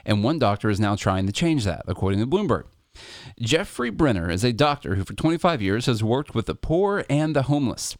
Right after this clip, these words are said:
He recently became an executive at United Health Group, the nation's largest insurer,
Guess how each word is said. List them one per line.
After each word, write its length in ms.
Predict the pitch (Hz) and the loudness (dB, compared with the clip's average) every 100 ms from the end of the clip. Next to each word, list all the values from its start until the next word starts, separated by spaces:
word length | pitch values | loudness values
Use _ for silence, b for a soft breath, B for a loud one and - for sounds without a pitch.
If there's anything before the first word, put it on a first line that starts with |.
| B B B B B B | B B B B B B
He 160 | 175 | -2
recently 380 | 202 233 175 131 | -2 -2 0 0
became 380 | 120 110 120 123 | 0 2 2 2
an 80 | 107 | 2
executive 680 | 98 139 139 104 98 147 - 117 | 2 2 2 2 0 -2 -4 -2
at 140 | 107 | 0
United 500 | 104 98 92 123 151 | 2 2 2 2 2
Health 240 | 147 185 - | 2 0 -2
Group, 240 | 101 76 _ - B B | -4 -4 _ -20 B B
the 80 | 113 | 2
nation's 420 | 120 127 123 104 | 2 0 0 0
largest 560 | 107 139 147 123 131 | 2 2 2 0 0
insurer, 640 | - 139 - 196 196 60 | 0 0 2 -2 -2 -4